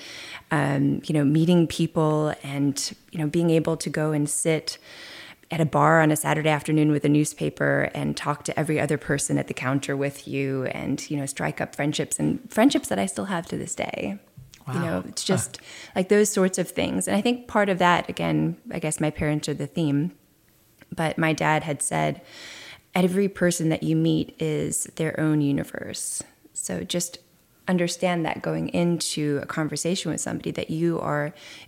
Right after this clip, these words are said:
Speaker 1: embarking on their universe and you're exploring their universe. And so that was helpful just in terms of, I mean, that was even a prerequisite for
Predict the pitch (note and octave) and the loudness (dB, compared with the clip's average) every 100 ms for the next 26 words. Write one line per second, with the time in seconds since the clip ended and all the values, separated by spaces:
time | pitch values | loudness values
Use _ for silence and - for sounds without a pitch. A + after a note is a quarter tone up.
0 | E3+ D#3+ D3 D#3 - - - F#3+ F#3 - | 0 2 4 2 -2 -4 -4 -4 -6 -10
1 | - E3 D#3 C#3+ C3+ - - - F3+ - | -6 -2 0 -2 -2 -6 -6 -8 -8 -6
2 | - D#3+ D3+ - - D3+ D3 C#3+ C#3+ C#3 | -2 -2 -2 -6 -8 -4 -2 -2 -4 -4
3 | C#3 - - - - - - - - - | -6 -6 -8 -8 -8 -10 -18 -18 -12 -4
4 | F#3 G3+ F#3+ - A#3+ G3 E3+ D#3+ - - | 0 4 6 6 2 2 0 0 -4 -2
5 | D3 C#3+ - D#3 - - E3 D3+ - D#3 | -2 0 -2 0 -2 -4 -2 -2 -2 0
6 | D#3 D#3 D3 D3 C#3+ - - _ D3+ D3+ | 2 0 -2 -4 -4 -8 -20 _ -6 -2
7 | D3 E3 - - D3+ D3 C#3+ - D3 - | 0 -2 -2 -4 -2 0 -2 -2 -8 -4
8 | C#3+ C#3 - - A3 D3+ - - D3+ C#3+ | -2 0 0 0 2 0 -4 -2 0 0
9 | C#3+ | -2